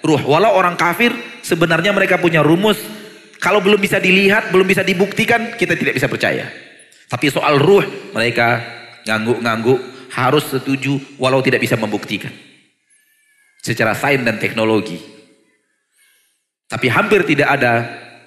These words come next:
orang kafir yang tidak percaya adanya ruh. Oleh karena itu, ketika orang kafir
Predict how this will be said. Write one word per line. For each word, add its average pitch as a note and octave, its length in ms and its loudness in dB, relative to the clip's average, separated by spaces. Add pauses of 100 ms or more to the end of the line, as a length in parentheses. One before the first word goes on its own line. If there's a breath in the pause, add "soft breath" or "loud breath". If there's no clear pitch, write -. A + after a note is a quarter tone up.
(420)
orang G#2 160 -4
kafir B2+ 320 -2
yang A2+ 80 2
tidak A2+ 320 -4
percaya G#2 480 0 (320)
adanya F#2 400 -4
ruh. F2+ 220 -6 (3000)
Oleh G2 160 -6
karena G2+ 240 -2
itu, A#2 240 -4 (480)
ketika B2+ 320 -2
orang A#2 240 0
kafir B2+ 400 -2